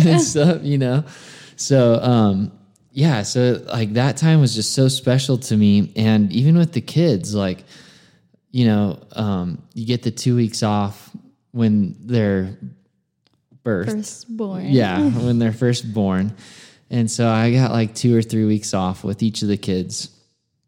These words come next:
Speaker 1: then, but, you know, since then it's just been vacations here and there, but no, but for this time I got to have, like, I'd work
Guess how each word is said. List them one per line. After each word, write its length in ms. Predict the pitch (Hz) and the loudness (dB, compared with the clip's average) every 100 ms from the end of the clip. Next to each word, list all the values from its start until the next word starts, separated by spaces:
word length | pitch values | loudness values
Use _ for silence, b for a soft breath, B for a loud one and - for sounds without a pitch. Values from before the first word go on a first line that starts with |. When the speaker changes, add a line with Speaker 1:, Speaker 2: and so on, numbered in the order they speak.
| _ _ - | _ _ -12
Speaker 1:
then, 460 | 120 120 113 98 | -2 2 2 2
but, 400 | 92 107 95 - B B B | 0 -2 -2 -6 B B B
you 160 | - 123 | 0 2
know, 120 | 104 | 4
since 380 | 95 - 120 110 | 2 0 0 2
then 200 | 113 113 | 2 4
it's 140 | 104 - | 2 0
just 240 | 104 - | -4 -2
been 420 | 110 104 98 90 | 0 2 2 -2
vacations 800 | 101 110 117 107 104 107 104 107 | -4 -2 0 0 0 2 2 0
here 180 | - 110 | 0 2
and 160 | 104 98 | 2 2
there, 160 | 98 | 0
but 280 | 196 202 - B B B B B 117 | 0 -2 -4 B B B B B 0
no, 320 | 139 113 90 | 2 2 0
but 300 | 85 - 73 | -6 -10 -14
for 220 | - 110 | -6 -2
this 280 | 101 139 - | 2 2 0
time 380 | 131 113 104 104 | -2 0 0 0
I 160 | 98 | -2
got 240 | 101 101 101 | -4 -4 -6
to 100 | 95 | -8
have, 420 | 98 95 92 95 | -6 -6 -6 -6
like, 360 | 90 82 76 - 107 | -6 -6 -8 -14 -12
I'd 200 | 107 82 | -10 -8
work 380 | 85 104 131 - | -6 -4 -4 -8